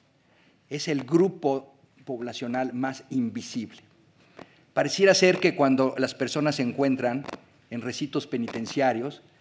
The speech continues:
se han, han quedado borradas de la sociedad. Su situación personal pasa desapercibida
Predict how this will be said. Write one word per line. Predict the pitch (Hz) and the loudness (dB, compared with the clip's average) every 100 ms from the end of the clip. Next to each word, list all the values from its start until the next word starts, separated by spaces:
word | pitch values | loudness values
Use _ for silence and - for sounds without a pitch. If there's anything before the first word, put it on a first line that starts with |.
| _ _ | _ _
se | - 139 | -8 -4
han, | 139 127 | -4 -2
han | 156 | -4
quedado | 143 139 143 139 | -2 0 0 2
borradas | 131 135 156 147 123 | 2 6 6 6 2
de | 127 | -2
la | 120 | -4
sociedad. | 120 - 123 143 - - _ _ _ _ _ _ _ _ _ _ _ _ _ _ _ _ _ _ | -10 -8 -8 -8 -12 -20 _ _ _ _ _ _ _ _ _ _ _ _ _ _ _ _ _ _
Su | - 160 | -8 -2
situación | - 143 - 135 131 - 190 185 | 0 -2 0 0 2 4 4 4
personal | 160 139 151 143 156 160 160 - - _ | 0 2 2 2 4 4 2 -6 -20 _
pasa | - 170 170 147 | -2 0 0 0
desapercibida | 131 131 - 123 - 127 127 170 123 | 0 -2 -4 -6 -6 -6 -2 -2 -2